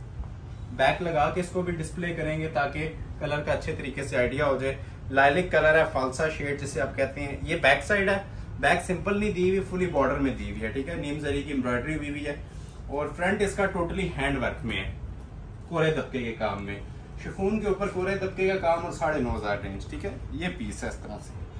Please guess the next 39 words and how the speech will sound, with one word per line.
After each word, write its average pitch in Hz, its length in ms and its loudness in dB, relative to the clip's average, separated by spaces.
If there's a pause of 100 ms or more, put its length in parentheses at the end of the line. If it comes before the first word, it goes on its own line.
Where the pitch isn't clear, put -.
(480)
अच्छा 202 240 2
खासा 196 340 2
heavy 160 280 0
weight 185 200 0
suit 170 280 -6
बना 160 200 2
हुआ 165 160 6
है। 165 80 8 (400)
price 160 300 2
range 170 200 -2
बहुत 143 260 2
reasonable 165 540 0
है, 160 80 4 (400)
total 180 300 2
अड्डे 175 220 8
का 175 160 8
काम 151 220 6
हुआ 165 180 2
हुआ 156 80 2
है 151 60 2
इसके 151 180 -2
ऊपर, 147 260 2
ठीक 131 220 -2
है। 151 140 2 (1000)
इंशाल्लाह 156 460 2
demanding 139 540 2
आर्टिकल 160 460 2
है 175 60 4
हमारा, 156 340 2 (460)
इसके 160 220 -4
पास 147 300 2
भी 147 80 -2
जाएगा। 135 320 4 (460)
Quality 143 400 0
ज़रा 160 180 2
ये 156 140 2
चेक 156 260 -4
करवाएं, 143 300 -2 (680)
दामन 120 260 0